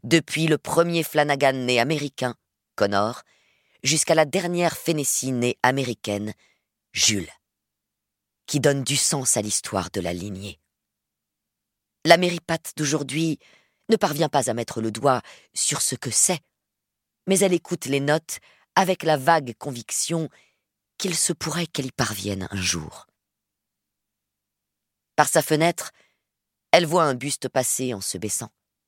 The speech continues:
Deux flics poursuivent un des frères Phelan, qui peut dire lequel, ils se ressemblent tous les neuf, tous promis à la prison dès l'instant où ils ont quitté la maternité,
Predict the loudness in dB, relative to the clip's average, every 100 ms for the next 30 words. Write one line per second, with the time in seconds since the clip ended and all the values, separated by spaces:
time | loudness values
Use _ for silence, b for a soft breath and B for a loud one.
0 | _ 0 2 2 0 -2 -2 -4 -6 -4
1 | -2 0 0 2 2 0 0 0 0 -2
2 | 0 2 2 -2 b b b _ -14 -8
3 | -6 -2 -2 0 0 0 -2 -6 -4 -4
4 | -2 -4 -6 -4 -2 -2 -4 -6 -16 _
5 | _ -6 -2 0 0 2 2 4 2 2
6 | -2 -2 -2 -2 -4 -2 -2 -2 -4 -2
7 | 0 0 -4 -4 -4 0 0 0 -2 -6
8 | -8 -10 -12 -14